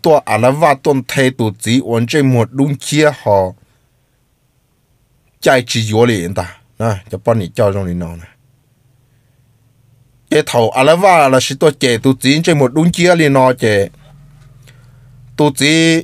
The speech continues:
một phong một dừa lô. Thọ lúc xưa nó mà trò tiếp phong tư dư dầu ở kia hậu đây hậu chợ nè.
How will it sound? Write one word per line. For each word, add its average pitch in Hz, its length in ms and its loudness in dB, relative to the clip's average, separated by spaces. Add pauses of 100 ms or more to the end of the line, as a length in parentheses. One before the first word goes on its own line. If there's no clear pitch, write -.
một 165 240 0
phong 185 200 2
một 165 100 4
dừa 147 200 2
lô. 151 400 4 (220)
Thọ 110 120 2
lúc 156 160 0
xưa 170 200 2
nó 135 280 2
mà 123 200 -2
trò 123 140 2
tiếp 135 200 -6
phong 147 180 -6
tư 160 160 -4
dư 127 220 0
dầu 101 300 0
ở 120 60 -4 (100)
kia 123 120 0
hậu 113 140 -4
đây 139 120 0
hậu 110 220 -4
chợ 113 280 2
nè. 127 240 0